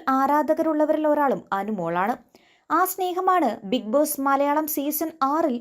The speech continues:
മാറ്റുരയ്ക്കാൻ എത്തിയപ്പോഴും വോട്ടായി അനുവിന്റെ അക്കൗണ്ടിൽ നിറഞ്ഞതും നിഷ്പ്രയാസം കപ്പ് തൂക്കാൻ കഴിഞ്ഞതും. ബിഗ് ബോസിന് ശേഷം പ്രോഗ്രാമുകൾ, പ്രമോഷനുകൾ, ഉദ്ഘാടനങ്ങൾ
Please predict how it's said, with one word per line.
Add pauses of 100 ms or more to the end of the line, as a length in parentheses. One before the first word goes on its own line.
മാറ്റുരയ്ക്കാൻ
എത്തിയപ്പോഴും (380)
വോട്ടായി (180)
അനുവിന്റെ
അക്കൗണ്ടിൽ
നിറഞ്ഞതും (360)
നിഷ്പ്രയാസം (180)
കപ്പ്
തൂക്കാൻ (100)
കഴിഞ്ഞതും. (500)
ബിഗ്
ബോസിന്
ശേഷം (200)
പ്രോഗ്രാമുകൾ,
പ്രമോഷനുകൾ, (160)
ഉദ്ഘാടനങ്ങൾ